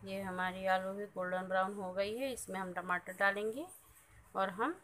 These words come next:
सेंधा नमक डालेंगे। टमाटर में सेंधा नमक डालने से टमाटर जल्दी गल जाते हैं, इसलिए हम सेंधा नमक इसमें डालेंगे। और ये हम थोड़ी देर के लिए ढक दिए थे, अभी हम खोल करके देखेंगे कि हमारी ये पका है कि नहीं पका है टमाटर और आलू।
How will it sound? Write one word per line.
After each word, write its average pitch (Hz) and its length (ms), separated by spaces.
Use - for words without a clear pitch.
सेंधा 196 360
नमक 180 300
डालेंगे। 202 420
टमाटर 202 640
में 208 160
सेंधा 196 300
नमक 202 260
डालने 196 320
से - 180
टमाटर 202 540
जल्दी 190 320
गल 202 180
जाते 202 360
हैं, 311 180
इसलिए 196 280
हम 208 140
सेंधा 196 300
नमक 208 300
इसमें 214 260
डालेंगे। 220 460
और - 640
ये 220 120
हम 208 160
थोड़ी 202 140
देर 196 160
के 208 120
लिए 202 80
ढक 190 220
दिए 214 220
थे, 302 200
अभी 196 240
हम 196 180
खोल 196 260
करके 196 280
देखेंगे 202 500
कि 226 140
हमारी 190 280
ये 196 180
पका 185 260
है 190 140
कि 202 140
नहीं 190 220
पका 196 260
है 240 240
टमाटर 185 480
और 185 140
आलू। 233 340